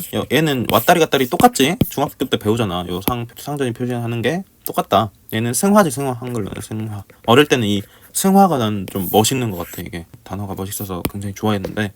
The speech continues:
이 다섯 가지 상전이 중에서 승화라는 말을 가장 좋아했다. 티엠아이. 아, 서블리메이션. 영어도 좀 멋있어.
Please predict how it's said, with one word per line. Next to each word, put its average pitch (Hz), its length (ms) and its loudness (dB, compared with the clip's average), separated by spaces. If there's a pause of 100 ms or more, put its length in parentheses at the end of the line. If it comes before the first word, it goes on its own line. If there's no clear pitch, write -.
(120)
이 110 220 -2 (100)
다섯 151 240 0
가지 127 300 4
상전이 123 440 -4
중에서 95 280 -6
승화라는 175 560 4
말을 98 200 0
가장 90 300 -8
좋아했다. 101 520 -4 (140)
티엠아이. 127 360 -4
아, 104 80 2
서블리메이션. 156 720 2
영어도 175 320 10
좀 180 160 2
멋있어. - 440 4